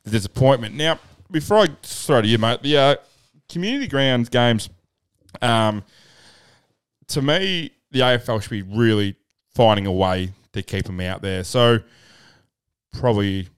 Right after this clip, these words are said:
over a decade ago now, um, we used to have a holiday house up in Bonnie Doon. My cousin used to live in Wangaratta, and Essendon actually played Richmond in Wangaratta. So I'm obviously Essendon.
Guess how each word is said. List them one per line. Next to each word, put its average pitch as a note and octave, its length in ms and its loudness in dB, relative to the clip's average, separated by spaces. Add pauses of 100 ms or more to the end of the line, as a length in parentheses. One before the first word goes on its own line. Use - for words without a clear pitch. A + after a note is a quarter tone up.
(300)
over A2 160 4
a F#2 40 0
decade G2+ 440 -2
ago F#2 200 -4
now, F#2+ 380 -2 (360)
um, G2 440 -8 (460)
we A2 100 0
used G2+ 460 -2
to G2 680 0 (640)
have G2+ 140 -4
a F#2+ 40 -4
holiday G#2 320 0
house G#2 200 -4
up F#2 80 -16
in F2 80 -12
Bonnie F2+ 200 -6
Doon. C3 480 0
My G#2 140 -6
cousin A2 460 -4
used G#2 160 -4
to G#2 60 -16
live G2 180 -6
in F#2 80 -6
Wangaratta, G2+ 680 -4
and G#2 120 -10
Essendon A2 580 -4 (540)
actually G2+ 240 -8
played G2+ 320 -6
Richmond A2+ 360 -4 (120)
in A2 180 -6
Wangaratta. G2+ 540 -4
So F#2+ 340 -12
I'm F2 160 -10
obviously F2+ 240 -12
Essendon. A#2 480 -6